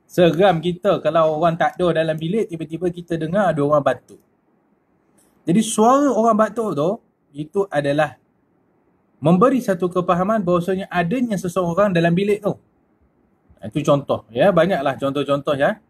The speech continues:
Banyaklah tu-, contoh-contoh tentang dilalah iltizamiah ini. Dia yang paling penting adalah dilalah iltizam maksud, iltizamiah maksudnya kita memahami sesuatu kenyataan secara tidak langsung daripada satu kenyataan yang lain.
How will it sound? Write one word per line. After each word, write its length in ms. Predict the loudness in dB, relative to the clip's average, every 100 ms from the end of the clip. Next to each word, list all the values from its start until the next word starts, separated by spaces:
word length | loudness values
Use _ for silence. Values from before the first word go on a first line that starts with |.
| _ _ _ _ _ _ _
Banyaklah 400 | 0 2 0 0
tu-, 160 | -4 0
contoh-contoh 640 | 0 0 0 -2 0 -2
tentang 320 | -2 -2 -2
dilalah 400 | 0 2 2 2
iltizamiah 640 | -2 -10 -2 -2 -2 -6 -10
ini. 240 | -18 -20 _ _ _ _ _ _
Dia 160 | 0 2
yang 80 | 4
paling 240 | 2 2
penting 400 | -2 0 -2 -2
adalah 480 | -4 -2 0 -2 -4 _ _ _ _ _
dilalah 480 | -2 2 4 4 2
iltizam 400 | 0 -2 0 0
maksud, 400 | -2 -4 -8 -8 -12
iltizamiah 640 | -12 -10 -4 -2 0 0 -2
maksudnya 560 | -4 -4 -4 -4 -4 _ _ _ _ _
kita 320 | -4 2 4
memahami 720 | 4 4 2 2 0 2 0
sesuatu 720 | 0 -2 2 0 0 0 -2 -2
kenyataan 720 | -2 0 0 0 0 -2 -4
secara 400 | -4 0 2 2
tidak 320 | 2 2 2
langsung 400 | 0 0 0 0
daripada 400 | 2 0 0 -2
satu 320 | 0 -4 -4
kenyataan 400 | -2 -2 0 0
yang 160 | -2 -4
lain. 160 | -6